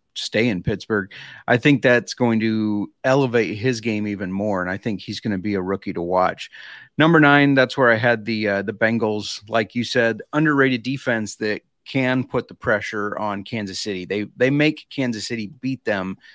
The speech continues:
if Kansas City is gonna win that game. It's not a breeze. They make Buffalo beat them if Buffalo's gonna win. They, they don't, uh, they don't push over against these strong offenses, and they're starting to kinda take the reins, like we said, from the Bills. And,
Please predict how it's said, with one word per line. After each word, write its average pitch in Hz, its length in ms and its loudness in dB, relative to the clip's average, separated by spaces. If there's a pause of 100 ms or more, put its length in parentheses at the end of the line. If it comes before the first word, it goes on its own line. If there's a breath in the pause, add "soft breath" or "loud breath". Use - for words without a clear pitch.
(180 loud breath)
if 117 160 -2
Kansas 107 320 -4
City 110 140 -4
is 110 80 -10
gonna 107 160 -4
win 104 140 -2
that 92 140 -4
game. 90 280 -2
It's - 160 -8
not 117 180 0
a 107 40 -2
breeze. 95 460 -4
They 113 140 0
make 120 420 -2
Buffalo 104 400 -2
beat 113 280 -8
them 101 180 -4
if 92 160 -8
Buffalo's 98 380 -4
gonna 101 160 -6
win. 98 180 -4 (420 loud breath)
They, 120 360 4
they 117 180 2
don't, 127 360 2 (120)
uh, 101 300 2
they 107 100 -2
don't 139 180 0
push 156 220 0
over 127 280 4
against 98 280 -2
these 98 220 -4
strong 117 560 2
offenses, 92 800 -2
and 98 120 -4
they're 95 100 -4
starting 113 420 0
to 98 60 -6
kinda 104 220 -4
take 104 240 -4
the 98 120 -4
reins, 104 280 0
like 98 160 -2
we 101 80 -6
said, 101 280 -4
from 117 240 4
the 110 60 2
Bills. 113 440 0 (440 loud breath)
And, 110 520 2